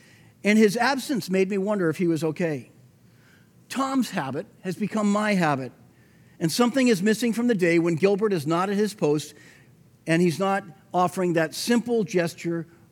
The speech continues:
of mercy. I was thinking of that experience of extending a bit of mercy to Gilbert and receiving it from him as well on, on a regular basis for the past few, several years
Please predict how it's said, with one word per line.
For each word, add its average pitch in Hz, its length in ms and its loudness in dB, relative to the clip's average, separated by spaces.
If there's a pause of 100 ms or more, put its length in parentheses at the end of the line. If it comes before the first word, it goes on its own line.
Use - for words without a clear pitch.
of 147 200 -6
mercy. 135 580 -6 (1500)
I 220 80 4
was 233 140 4
thinking 285 300 2
of 175 160 2
that 185 200 4
experience 175 760 -2 (200)
of 160 160 -2
extending 220 560 0
a 165 40 4
bit 190 200 4
of 180 120 -4
mercy 170 520 -2
to 143 160 -2
Gilbert 156 480 0 (180)
and 185 160 0
receiving 277 520 2
it 139 100 -4
from 156 160 -2
him 151 160 2
as 139 180 -4
well 160 380 -2 (400)
on, 196 140 -2
on 175 200 -2
a 170 60 2
regular 208 340 2
basis 180 540 -2 (180)
for - 100 -10
the 156 80 -4
past 175 340 -6
few, 185 260 -6
several 160 320 -4
years 156 340 -2